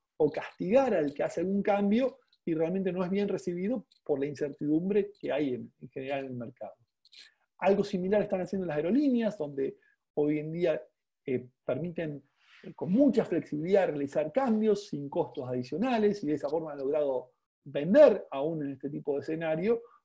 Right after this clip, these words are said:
porque mi, el cliente se anima sabiendo que después va a poder hacer cambios en función de cómo se presente el mundo luego del coronavirus.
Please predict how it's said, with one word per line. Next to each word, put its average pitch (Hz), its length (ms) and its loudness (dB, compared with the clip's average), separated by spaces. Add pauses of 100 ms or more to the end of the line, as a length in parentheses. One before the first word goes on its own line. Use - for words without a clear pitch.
porque 135 240 -6
mi, 147 220 -8
el 139 160 -8
cliente 165 300 -4
se - 120 -6
anima 208 560 2 (140)
sabiendo 165 560 2
que 143 120 -2
después 165 280 -4
va 170 80 0
a 151 60 -4
poder 151 180 2
hacer 156 180 -4
cambios 190 320 0
en 131 60 -4
función 156 440 -6
de 139 140 -2
cómo 165 400 0
se 156 160 -4
presente 180 400 -2
el 180 80 0
mundo 220 500 8 (520)
luego 160 400 2
del 156 380 0
coronavirus. 117 840 -6